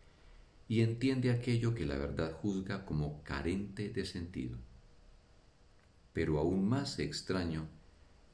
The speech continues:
es el hecho de que no reconoce a aquel a quien visita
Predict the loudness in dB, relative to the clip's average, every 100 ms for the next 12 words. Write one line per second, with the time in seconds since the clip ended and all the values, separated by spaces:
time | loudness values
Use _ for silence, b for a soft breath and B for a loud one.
0 | -20 -14 0 0 2 2 0 0 2 2
1 | 0 -2 2 0 0 -2 -2 -2 -4 -6
2 | -6 -4 -2 -4 -8 -10 -4 -2 0 -2
3 | -2 -2 -6 -12